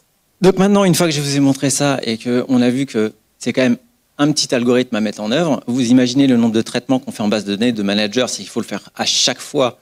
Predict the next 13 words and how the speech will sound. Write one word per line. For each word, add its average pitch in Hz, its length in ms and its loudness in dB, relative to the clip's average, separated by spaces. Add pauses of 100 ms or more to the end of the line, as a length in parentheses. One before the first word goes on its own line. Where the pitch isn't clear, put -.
(140)
c'est - 140 -14
quand 101 100 -8
même 98 80 -10 (120)
un 107 80 -8
peu - 140 -10
lourd 101 220 -2
à 80 40 -4
mettre 85 200 -6
en 120 80 -2
œuvre. - 160 -4 (480)
Donc 143 140 4
du 160 100 2
coup 170 260 0